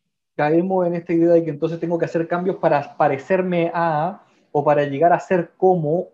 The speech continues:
o para tener, o porque quiero tener, lo que veo que el otro tiene en ese, en ese respecto, o en esa red social, o donde sea que se está mirando.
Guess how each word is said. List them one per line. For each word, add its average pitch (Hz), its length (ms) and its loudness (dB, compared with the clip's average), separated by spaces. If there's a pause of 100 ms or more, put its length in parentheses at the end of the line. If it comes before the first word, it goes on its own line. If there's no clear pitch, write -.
o 214 200 4
para 214 280 4
tener, 190 420 -4
o 127 140 -8
porque 127 260 -8
quiero 220 320 -2
tener, 135 280 -4
lo 160 260 -4
que 135 80 -2
veo 180 240 2
que 165 60 -2
el 156 80 0
otro 175 200 -2
tiene 185 460 -2 (520)
en 190 280 0
ese, 147 1500 -4
en 139 80 -8
ese 151 160 -8
respecto, 131 560 -8
o 117 200 -8
en 139 60 -10
esa 123 600 -4
red 123 160 -4
social, 160 540 -4 (680)
o 139 120 -4
donde 127 200 -6
sea 156 160 -6
que 147 100 -8
se 131 40 -12
está 135 160 -12
mirando. 127 500 -10